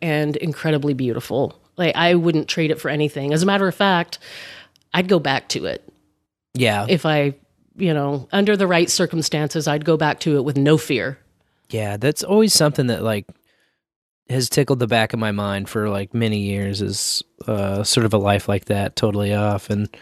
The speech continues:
Speaker 2: there are, you know, a few things like family and, um, obviously the, sh-, the, the podcast and a few different things that, like,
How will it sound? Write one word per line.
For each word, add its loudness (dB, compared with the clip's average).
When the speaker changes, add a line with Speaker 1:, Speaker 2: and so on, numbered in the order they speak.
Speaker 2:
there 2
are, 4
you -2
know, -2
a -2
few -4
things -4
like -2
family 0
and, -4
um, -4
obviously 0
the, -6
sh-, -6
the, -4
the -6
podcast 0
and -2
a -4
few -2
different -6
things 0
that, -2
like, -2